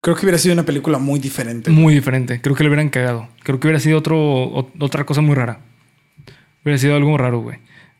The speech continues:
Speaker 2: Porque Tim Burton, la neta, a pesar de que es muy bueno, güey, creo que a veces evita temas controversiales.
Speaker 1: Ujú.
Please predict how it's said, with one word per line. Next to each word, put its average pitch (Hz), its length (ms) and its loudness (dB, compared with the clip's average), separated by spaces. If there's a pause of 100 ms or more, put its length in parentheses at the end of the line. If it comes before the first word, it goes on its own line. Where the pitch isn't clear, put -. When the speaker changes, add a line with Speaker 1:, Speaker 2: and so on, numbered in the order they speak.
(460)
Speaker 2:
Porque 156 760 0 (160)
Tim 170 160 4
Burton, 185 380 2
la 143 80 0
neta, 151 380 0
a 156 100 -2
pesar 147 220 0
de 190 100 0
que 170 80 0
es 156 100 2
muy 165 240 6
bueno, 160 280 4
güey, 208 300 0
creo 147 220 -2
que 160 380 0
a 143 60 -2
veces 151 580 0 (1400)
evita 165 720 0
temas 160 1000 0
controversiales. 131 800 -2 (100)
Speaker 1:
Ujú. 151 280 -8